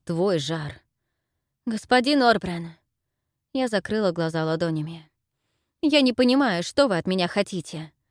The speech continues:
Вы прекрасно знаете, я из другого мира. У нас нет магии. И ничего похожего на ваши дары тоже. И именно поэтому я ничего не вижу и не знаю даже, куда нужно смотреть, чтобы увидеть».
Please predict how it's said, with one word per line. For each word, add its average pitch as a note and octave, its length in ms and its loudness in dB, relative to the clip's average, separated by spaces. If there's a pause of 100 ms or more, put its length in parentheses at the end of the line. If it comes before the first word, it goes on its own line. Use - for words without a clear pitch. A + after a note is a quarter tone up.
(220)
Вы D4+ 140 4
прекрасно C4 540 2
знаете, A#3 440 2
я A#3+ 240 2
из B3+ 100 2
другого A#3+ 400 4
мира. E3 420 -2 (540)
У B3+ 80 4
нас B3+ 220 4
нет C4+ 300 4
магии. D#3 560 -2 (360)
И D#4+ 100 4
ничего D#4 380 4
похожего B3+ 500 2
на F#3+ 140 0
ваши A#3+ 260 2
дары A3+ 300 4
тоже. E3 540 0 (600)
И C4 100 -2 (160)
именно B3 280 6
поэтому B3 500 2
я F#3+ 160 2
ничего A3+ 400 2
не G3+ 160 2
вижу E3+ 440 0 (380)
и D#4+ 100 2
не D4+ 160 8
знаю C#4 380 4
даже, G3 260 2
куда A#3+ 260 4
нужно A#3+ 360 2
смотреть, B3 480 -2
чтобы G3+ 320 2
увидеть». A#3 640 0